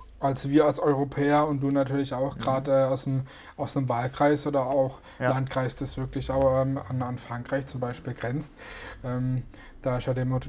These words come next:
Speaker 1: Demokratie sowieso wichtig, aber kann man sagen, kann man Demokratie in drei Worte beschreiben? Oder wenn du sag-,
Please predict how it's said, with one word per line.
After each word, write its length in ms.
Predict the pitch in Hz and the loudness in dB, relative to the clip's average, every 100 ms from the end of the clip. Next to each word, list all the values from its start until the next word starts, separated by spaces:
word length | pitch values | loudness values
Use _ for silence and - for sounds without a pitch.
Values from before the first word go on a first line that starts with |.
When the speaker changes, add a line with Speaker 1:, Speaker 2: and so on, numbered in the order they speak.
| - | -6
Speaker 1:
Demokratie 500 | 131 123 120 123 131 | -2 0 0 -2 0
sowieso 420 | 120 131 131 131 143 | -2 -2 -2 -2 -2
wichtig, 380 | 135 - 143 | -4 -8 -4
aber 260 | 143 131 131 - - - - | 0 0 0 -4 -16 -18 -8
kann 160 | - | -2
man 120 | 135 139 | 0 0
sagen, 480 | 135 131 135 151 151 - - - - - - | 2 2 2 0 -4 -14 -20 -20 -20 -20 -16
kann 140 | - 143 | -6 -2
man 240 | 170 160 | 0 2
Demokratie 640 | 147 143 131 127 - 135 | 2 2 2 -2 -2 -2
in 200 | 160 135 | 0 -2
drei 280 | 123 117 117 | -4 -6 -6
Worte 300 | 113 110 - | -6 -6 -6
beschreiben? 480 | 185 - 160 165 185 - | -6 -4 -2 0 -2 -2
Oder 200 | 139 120 | -2 -2
wenn 100 | 123 | -4
du 80 | 123 | -4
sag-, 320 | - 120 | -6 -6